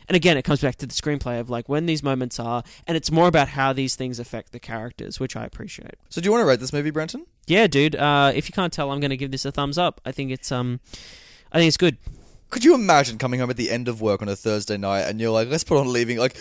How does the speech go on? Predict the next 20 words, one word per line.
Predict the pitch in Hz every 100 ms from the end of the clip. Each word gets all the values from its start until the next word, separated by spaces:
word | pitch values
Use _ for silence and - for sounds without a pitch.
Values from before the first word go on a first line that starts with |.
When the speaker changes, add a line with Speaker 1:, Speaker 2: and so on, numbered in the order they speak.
| -
Speaker 2:
you're, | 143 143
you're | 151
tired | 151 147 131 131 131
from | 135 123
work, | 113 113
you're | 113
depressed, | 117 113 104 - - -
and | 190
you | 190
put | 226
on | 196 190
Leaving | 147 147 139
Las | 131 127
Vegas, | 120 113 110 -
and | 117
like, | 156 143 -
Speaker 1:
<laughs> | - 151
Speaker 2:
"Oh, | 151
jeez, | 131 - 127 127 120
like, | 131 127